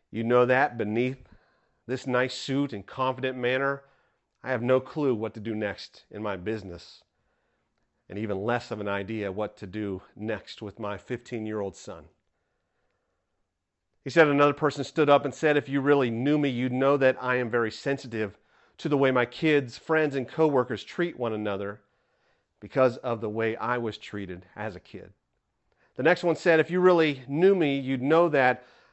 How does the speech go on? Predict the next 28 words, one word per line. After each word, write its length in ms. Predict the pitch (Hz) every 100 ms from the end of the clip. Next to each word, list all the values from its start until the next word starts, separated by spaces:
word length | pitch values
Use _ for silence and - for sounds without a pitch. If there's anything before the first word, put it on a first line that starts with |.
| _ _ _ -
I 120 | 117
have 120 | 123
a 60 | 113
void 320 | 104 143 131
in 100 | 117
my 160 | 107 101
life 540 | 117 135 117 - - _ _ _ _ _ _ -
because 280 | - 127
of 60 | 113
my 140 | 113
inability 800 | - 117 110 123 123 117 107 98 _ _ _ _ _
to 100 | -
have 140 | 104 101
children." 500 | - 123 107 95 95 _ _ _ _ _ _ _ _ _ -
Perhaps 340 | 151 147 -
most 360 | 147 156 156 147
moving 440 | 156 151 139 131 - -
was 160 | 143 135
the 120 | 131
last 400 | 135 131 123 131
lady 240 | 131 127
who 100 | 117
stood 300 | - 160 143
and 100 | 135
said, 220 | - 143
"If 100 | 135
you 100 | 120
really 360 | 117 147 139